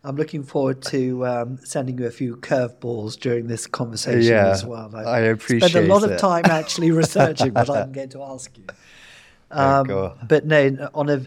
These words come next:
Speaker 1: on a serious note, you know, um, being a masterclass,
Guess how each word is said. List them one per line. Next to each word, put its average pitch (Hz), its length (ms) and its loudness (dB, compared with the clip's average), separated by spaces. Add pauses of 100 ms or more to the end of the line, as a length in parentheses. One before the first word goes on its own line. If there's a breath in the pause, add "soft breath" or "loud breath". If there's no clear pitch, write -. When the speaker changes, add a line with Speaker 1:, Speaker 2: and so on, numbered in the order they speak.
(100)
Speaker 1:
on 139 120 -4
a 135 80 0
serious 135 640 2
note, 113 540 -8 (140)
you 131 80 -6
know, 120 320 0 (100)
um, 117 540 -4 (160)
being 170 180 6
a 147 60 0
masterclass, 127 960 -4